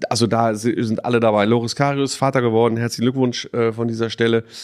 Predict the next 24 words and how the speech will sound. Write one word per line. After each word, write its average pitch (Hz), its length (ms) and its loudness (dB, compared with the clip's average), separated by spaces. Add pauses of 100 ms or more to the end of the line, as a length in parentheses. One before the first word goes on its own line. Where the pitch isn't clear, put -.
(220)
äh, 113 320 6
ist - 140 -2
dann 120 100 2
wieder 113 220 0
dabei. 110 360 0
Nikola 120 320 2
Katic 127 300 -8
ist 107 120 -6
wieder 110 160 2
dabei, 107 260 2
Kuruca 123 480 0
ist 110 160 -2
wieder 113 180 2
dabei. 110 420 2
Ne? 117 240 2
Dann 113 600 0
ist 110 180 -6
wirklich 110 300 -2
wieder 110 260 4
volles 113 300 -2
Programm 110 340 0
auf 110 120 0
dem 101 100 -8
Platz. 113 280 -2